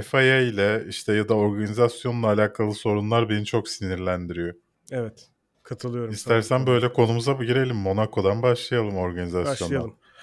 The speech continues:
Speaker 1: Bu Monaco'nun son senesi.
Speaker 2: Öyle mi
Speaker 1: Ee,
Speaker 2: diyorsun?
Speaker 1: bundan sonrasında anlaşma yok henüz. Ben olmaması gerektiğini de düşünüyorum. Ya da şunu kabul edecekler.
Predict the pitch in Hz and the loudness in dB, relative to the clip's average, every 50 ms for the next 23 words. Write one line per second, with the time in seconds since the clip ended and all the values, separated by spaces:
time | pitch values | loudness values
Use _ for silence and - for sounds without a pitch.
0 | - - _ _ - 120 120 123 127 127 127 135 143 143 - 143 139 139 143 139 | -20 -20 _ _ -6 -4 -2 2 4 6 6 6 4 2 0 -2 0 0 -2 -2
1 | - - 139 139 139 135 - 117 95 95 90 87 - - 123 - _ _ _ _ | 0 2 2 2 2 2 0 0 0 0 -2 -6 -6 -10 -12 -12 _ _ _ _
2 | _ _ - - 127 131 - 185 185 170 - 85 87 87 85 85 82 - _ _ | _ _ -6 -4 -2 2 2 2 2 2 0 -2 -2 -4 -4 -6 -8 -10 _ _
3 | 98 98 98 101 104 110 110 107 - - 107 104 107 101 - - 104 107 107 104 | -12 -10 -8 -4 -2 -2 -2 -2 -2 -2 0 0 0 -2 -6 -8 -2 0 0 0
4 | 101 101 104 101 - - 113 107 101 98 101 101 - - 87 82 95 - - - | 0 0 -2 -2 -2 -4 -2 0 0 0 -2 -4 -6 -6 -6 -6 -6 -10 -14 -18
5 | - - _ _ _ - - 117 117 123 120 120 113 107 98 95 92 87 - - | -20 -20 _ _ _ 0 0 2 4 4 4 4 4 0 -2 -2 -4 -8 -6 -2
6 | 87 87 85 85 82 - - 90 87 82 85 80 78 - - - - 82 82 82 | 0 2 2 2 0 -2 -8 -6 -4 -4 -4 -4 -6 -8 -12 -10 -8 -6 -4 -4
7 | 85 104 127 - _ _ _ - 110 117 117 131 156 151 - - - 135 147 151 | -4 -6 -8 -12 _ _ _ -4 -2 -2 2 2 0 0 0 -4 -4 -4 -4 0
8 | - 156 139 131 131 123 113 98 95 85 95 90 - - 92 87 87 - - - | 2 2 2 4 4 2 2 2 0 -2 -4 -4 -4 -2 -2 -2 -4 -4 -8 -20